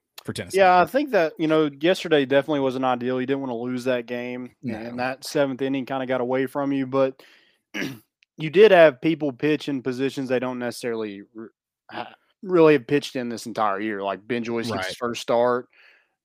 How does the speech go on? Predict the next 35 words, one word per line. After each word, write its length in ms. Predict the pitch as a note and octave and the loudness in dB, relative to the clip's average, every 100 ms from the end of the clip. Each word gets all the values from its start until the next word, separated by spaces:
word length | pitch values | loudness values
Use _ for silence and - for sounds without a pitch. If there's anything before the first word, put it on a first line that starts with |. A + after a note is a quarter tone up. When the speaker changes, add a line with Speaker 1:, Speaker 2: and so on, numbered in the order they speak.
| C3 | -14
Speaker 2:
Drew 240 | A#2+ A#2+ | -8 -6
Beam 320 | A#2 B2 B2 | -4 -2 -4
comes 260 | B2 B2 B2 | -4 -4 -2
out 100 | B2+ | -4
of 60 | A#2 | -4
the 60 | |
pen, 560 | A2 A#2+ B2 B2+ C3 C3+ | -10 -6 -4 -2 -2 -4
you 100 | A#2+ | -6
know, 280 | A2+ A2 A2 _ _ _ _ _ _ _ _ | -4 -6 -8 _ _ _ _ _ _ _ _
you 100 | E3+ | -4
kinda 240 | F3+ B3 F3+ | 2 4 4
see 240 | - G#3 | 0 2
what 180 | G3 - | 2 2
you 60 | D3 | 2
got 400 | C#3+ E3 F3 D#3+ | 6 8 6 4
and 100 | C#3+ | -4
see 180 | E3 | -2
what 180 | D#3+ D3+ | -2 -4
you, 300 | D3+ C#3+ E3+ - | -8 -10 -12 -10
what 140 | D3+ C3 | -10 -8
you 80 | C3 | -6
do. 320 | C3 D3 D#3+ | -2 -2 0
Like, 340 | D#3+ D3+ - _ _ _ _ _ _ - | 0 0 -2 _ _ _ _ _ _ -6
I 80 | D3 | 0
mean, 260 | E3 D#3+ D#3+ | 2 4 2
it, 120 | G#3 | 4
it's, 400 | G3+ A3 - - | 6 4 0 -4
it's 260 | F3+ F#3 - F#3 _ _ - | 0 0 -2 -12 _ _ 0
a 60 | |
lot 260 | D#3+ G#3+ A3 | 8 10 8
more 160 | F#3+ D#3 | 6 2
difficult 600 | D#3 D3+ - C#3+ C3+ A#2+ - | 2 0 -2 -2 -2 -4 -4
than 180 | C#3 | -4
just 220 | C3 C3 - | -2 -2 2
like, 360 | B2 A#2 A2 | 2 2 -4